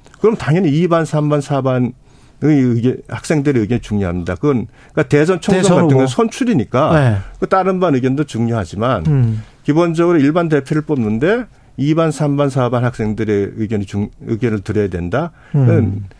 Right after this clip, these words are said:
Speaker 1: 그 자체가 이제 말이 모순이 되는 거죠. 그래서 다만,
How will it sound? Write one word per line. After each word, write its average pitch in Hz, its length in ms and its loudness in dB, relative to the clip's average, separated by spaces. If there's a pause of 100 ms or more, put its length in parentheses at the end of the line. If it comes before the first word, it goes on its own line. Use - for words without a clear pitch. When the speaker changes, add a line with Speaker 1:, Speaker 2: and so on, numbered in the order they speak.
Speaker 1:
그 180 80 -2
자체가 143 440 -2
이제 127 180 0
말이 98 320 -2
모순이 120 480 0
되는 82 240 -4
거죠. 82 360 -6 (720)
그래서 147 240 2 (260)
다만, 120 500 0